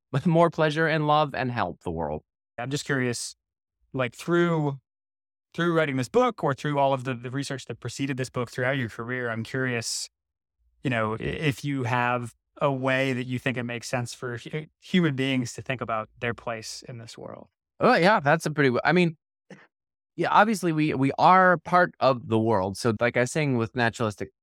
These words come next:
Speaker 1: fallacy folks or noble savage issues, like, these are poor ways of thinking about the world. We are here. We are a part of the biological world, but our intellect and our cultures sit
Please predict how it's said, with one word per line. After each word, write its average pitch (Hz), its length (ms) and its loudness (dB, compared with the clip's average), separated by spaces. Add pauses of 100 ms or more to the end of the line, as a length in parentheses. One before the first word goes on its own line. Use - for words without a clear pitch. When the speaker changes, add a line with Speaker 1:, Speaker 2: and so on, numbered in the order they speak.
(240)
Speaker 1:
fallacy 135 320 4
folks 107 300 -4
or 98 500 2
noble 101 360 2
savage 127 720 -2
issues, 101 500 -6
like, 139 200 -6
these 143 240 0
are 123 180 0 (240)
poor 196 260 4
ways 107 300 0
of 85 80 -12
thinking 90 240 -8
about 85 220 0
the 87 80 -6
world. 87 260 -2
We 151 140 4
are 170 160 6
here. 156 480 2 (340)
We 123 140 2
are 127 520 6
a 107 140 -4
part - 400 0
of 139 160 2
the 135 60 -6
biological 123 580 2
world, 110 320 -4
but 139 220 4 (160)
our 107 160 2
intellect 131 520 -2
and 104 120 -6
our 101 80 -4
cultures 123 480 -4
sit - 260 -4